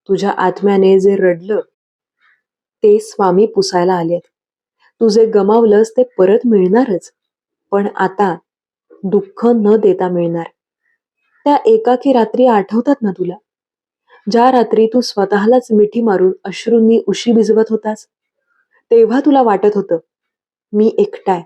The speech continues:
पण बाळा, तू एकटा नव्हतास. तुझ्या बाजूला तुझ्या नकळत स्वामी बसले होते. तुला स्पर्श करण्याची, तुला धरून ठेवण्याची तुला शांत करण्याची त्यांची इच्छा होती.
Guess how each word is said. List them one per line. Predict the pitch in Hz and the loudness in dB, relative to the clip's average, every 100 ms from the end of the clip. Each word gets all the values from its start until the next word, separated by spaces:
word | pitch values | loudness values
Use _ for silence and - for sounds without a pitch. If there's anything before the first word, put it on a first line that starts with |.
| _ _ _ _ _ _ _ _ _ - | _ _ _ _ _ _ _ _ _ -6
पण | 185 175 | -4 -2
बाळा, | 170 175 180 - _ _ _ _ _ _ _ _ _ | 0 0 -2 -8 _ _ _ _ _ _ _ _ _
तू | 214 | 2
एकटा | 185 - - | 2 0 -2
नव्हतास. | 208 202 185 208 175 - _ _ _ _ _ _ _ _ | -2 -2 -2 -2 -4 -10 _ _ _ _ _ _ _ _
तुझ्या | 240 226 254 | -2 0 2
बाजूला | 233 196 190 214 196 | 2 0 2 2 0
तुझ्या | 190 202 214 | -2 -4 -2
नकळत | 214 202 - 214 196 190 | 0 -2 -2 -2 -2 -6
स्वामी | - - 175 208 | -10 -6 0 0
बसले | 202 185 - | 0 -2 -4
होते. | 175 175 - _ _ _ _ _ _ _ _ 220 | -6 -8 -18 _ _ _ _ _ _ _ _ 0
तुला | 220 | 0
स्पर्श | 220 - 220 220 220 | 0 -2 0 0 0
करण्याची, | 240 202 196 185 185 185 190 _ _ _ | 0 0 0 -2 -4 -8 -10 _ _ _
तुला | 233 254 | 0 2
धरून | 208 202 226 285 | 2 0 2 0
ठेवण्याची | 254 220 190 190 190 175 _ _ _ _ _ | 0 2 0 -2 -4 -6 _ _ _ _ _
तुला | 196 208 214 | -2 0 -2
शांत | - 190 190 214 214 | -2 -2 0 -2 -2
करण्याची | 185 185 185 214 | -2 -2 0 -2
त्यांची | 214 180 170 226 | -2 -6 -4 -2
इच्छा | 220 - - 190 | -2 -2 -10 -10
होती. | 185 175 | -8 -8